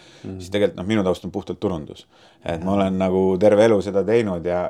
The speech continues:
Speaker 2: ja võib-olla nagu seda Iglut alustades sai ka nagu, äh, hoopis teistest nagu punktidest lähtutud. Et noh, et, et, äh,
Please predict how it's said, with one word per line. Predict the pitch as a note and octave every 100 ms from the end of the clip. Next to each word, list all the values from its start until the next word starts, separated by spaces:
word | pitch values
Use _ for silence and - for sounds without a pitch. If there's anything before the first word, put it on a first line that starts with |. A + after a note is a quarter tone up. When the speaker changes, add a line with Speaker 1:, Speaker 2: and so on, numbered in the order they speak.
| -
Speaker 2:
ja | F#2+ F#2
võib-olla | F2+ G2 G2+ G2 F#2
nagu | F2+ F2+ F#2
seda | - G#2+
Iglut | A2+ F#2+ G#2+
alustades | A#2 F#2+ - D#2 E2
sai | - F#2
ka | F#2+ G2+
nagu, | F#2 F2 F2 F2 - - _ _ -
äh, | E2+ F2 F2+ F2 F2 E2+ E2+ E2+
hoopis | F2 G2+ - F2+ -
teistest | G#2+ A#2 A2+ - E2 -
nagu | E2+ E2+ E2 F2 E2+ E2
punktidest | B2 B2 - - -
lähtutud. | - - - - - - -
Et | -
noh, | - F2
et, | E2 - F2 E2 _ _ _ _ _
et, | E2+ F2 E2+ _ F2
äh, | F2 F2